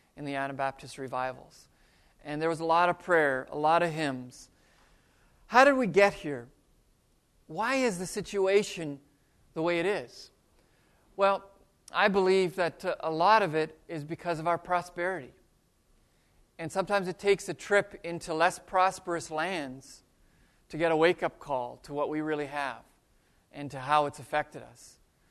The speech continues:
and to, to open up our hearts. And I believe that we can do that by traveling, but we can also do it by being open to missions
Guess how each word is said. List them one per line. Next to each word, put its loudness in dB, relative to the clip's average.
and -10
to, -4
to -4
open 2
up -6
our -6
hearts. 0
And -4
I 4
believe 4
that 0
we 2
can -4
do 2
that 6
by 2
traveling, 8
but 0
we 4
can -2
also 2
do 4
it -2
by 4
being -2
open 0
to -10
missions -10